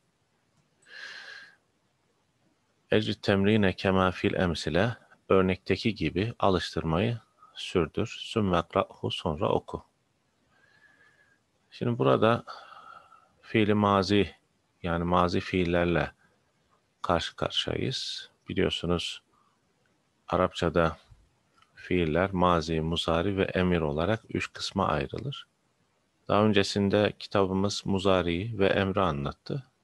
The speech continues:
Şimdi mazi fiile geldi.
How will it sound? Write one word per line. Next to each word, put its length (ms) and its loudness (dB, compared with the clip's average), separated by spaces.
Şimdi 380 -4
mazi 360 2
fiile 480 -4
geldi. 640 -4